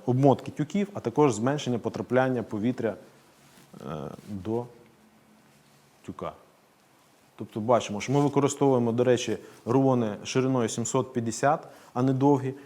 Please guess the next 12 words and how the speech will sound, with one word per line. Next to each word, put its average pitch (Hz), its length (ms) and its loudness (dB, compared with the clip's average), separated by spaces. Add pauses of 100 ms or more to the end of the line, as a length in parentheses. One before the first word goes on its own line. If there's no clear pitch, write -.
(120)
і 110 60 -10
це 135 160 -2
дає 131 320 4
змогу 117 460 0 (320)
краще, 123 480 0
е, 101 680 -6
перекрити 135 580 0 (300)
і, 120 120 2
е, 104 300 2 (100)
зробити 110 400 -4
попередню 107 560 -2
обмотку 95 460 -8